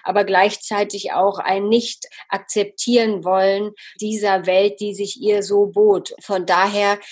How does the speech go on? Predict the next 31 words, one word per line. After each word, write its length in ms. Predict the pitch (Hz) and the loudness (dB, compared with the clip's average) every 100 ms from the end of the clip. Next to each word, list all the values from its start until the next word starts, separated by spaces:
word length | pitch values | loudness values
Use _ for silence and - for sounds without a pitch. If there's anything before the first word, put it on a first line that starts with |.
| - - | -20 -14
ja, 380 | - 185 190 233 | -4 0 2 0
ist 320 | - 196 - | 0 -6 -4
natürlich 360 | 196 190 214 202 | -4 -4 -6 -6
die 100 | 180 | -8
Frage, 480 | - 170 180 220 202 | -4 0 0 2 0
ist 380 | - 196 - | 0 -2 -2
das 240 | 190 185 170 | -2 -2 -4
Wahnsinn, 580 | 180 185 208 214 202 208 | -2 -2 -2 0 0 2
gegen 260 | 202 196 | 0 0
etwas 520 | - 185 185 190 - | -4 -8 -6 -2 -2
zu 180 | - 208 | -2 -6
rebellieren, 760 | 175 196 196 190 185 220 226 180 | -4 -2 -2 -4 -2 0 0 2
was 220 | 180 - | 0 0
man 260 | 185 185 175 | -4 -4 0
selbst 460 | 175 202 - - | 2 2 0 -8
als 500 | 180 180 185 190 - | -4 -2 0 -2 -6
zutiefst 840 | - 208 - - 220 226 - - - - | -8 -10 -8 -4 -2 -2 -4 -6 -10 -14
krank 460 | - 185 208 254 254 | -8 -2 0 0 -2
oder 540 | 196 196 190 180 - | 0 2 2 0 0
auch 360 | 180 196 190 - - | 0 2 0 -10 -12
schmerzvoll 960 | - - 185 190 220 - 247 240 247 - | -8 -4 0 0 0 -2 2 4 4 2
empfindet? 960 | 233 240 - 254 254 247 240 233 - - - - - | 0 -2 2 4 4 4 2 0 -6 -14 -16 -16 -10
Ist 180 | - 190 | -6 -4
das 140 | 180 | -6
Außen 540 | - 180 214 226 208 | 0 0 2 0 -2
wahnsinnig 680 | 196 190 208 214 214 208 202 | 2 2 2 -2 -2 -4 -6
oder 380 | 196 196 185 - | -4 0 0 0
ist 200 | 185 - | -4 -2
derjenige, 460 | 185 185 190 185 | -2 -2 -6 -6
der 220 | 180 180 180 | -4 -4 -4
rebelliert, 600 | 185 185 185 196 175 | -6 -4 2 2 0